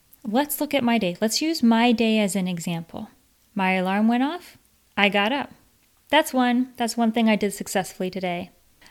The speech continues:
I was getting ready to start my day, and you know what I did? I got dressed. I did. I pu-, I put on clothes. So that's two. I got two things already I did successfully today. And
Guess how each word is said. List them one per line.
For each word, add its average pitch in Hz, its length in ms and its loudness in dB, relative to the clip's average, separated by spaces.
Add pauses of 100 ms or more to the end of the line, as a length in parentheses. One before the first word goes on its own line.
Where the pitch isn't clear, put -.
(140)
I 208 120 -2
was 196 120 -6
getting 196 340 0
ready 208 540 -2 (320)
to 202 120 -8
start - 420 0
my 226 120 0
day, 254 300 0
and 226 80 2
you 190 80 0
know 196 160 0
what 196 120 0
I 208 120 0
did? 285 200 -2 (180)
I 339 80 2
got 330 200 0
dressed. 202 520 -6 (520)
I 262 100 2
did. 190 360 0
I 220 120 -2
pu-, - 180 -10
I 233 120 2
put 214 200 -2
on 170 140 -2
clothes. 170 560 -6 (100)
So - 160 -2
that's 269 220 2
two. - 240 -4
I 302 120 4
got 285 160 0
two 349 200 4
things 370 320 0
already 220 300 4
I 240 100 6
did 233 220 2
successfully 240 600 -2
today. 196 460 -6 (480)
And 214 420 2